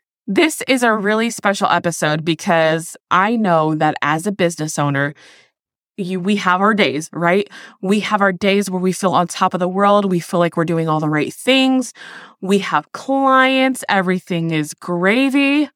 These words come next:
okay? And then we have those days where we feel like everything we've done sucks. Nothing is going right.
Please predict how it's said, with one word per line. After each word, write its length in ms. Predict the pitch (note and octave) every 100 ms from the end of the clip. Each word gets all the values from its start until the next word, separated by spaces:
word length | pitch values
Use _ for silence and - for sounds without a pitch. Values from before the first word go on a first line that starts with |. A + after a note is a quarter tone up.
| -
okay? 560 | A#3 C4 C4+ C#4 D4 C#4+ - - - _ _ -
And 180 | G#3 F#3+
then 180 | A3
we 120 | C4 C4+
have 240 | A#3 G3
those 180 | F#3+ F#3+
days 340 | F#3 F3 F3+
where 240 | F3 F3 E3+
we 160 | E3+
feel 380 | E3 - E3 D#3+
like 240 | D#3+ D#3 -
everything 560 | F3+ F3+ G#3 - G3 G3
we've 320 | F#3 E3+ D#3
done 400 | F3 E3+ E3+ D3+ _ _ _
sucks. 720 | - - E3+ E3 E3+ - - - _ _ _ -
Nothing 540 | F#3 G3+ G3+ - G#3+
is 160 | G3+ F3+
going 460 | F#3 F3+ F3 F3+
right. 520 | E3 D#3+ D#3 D#3 -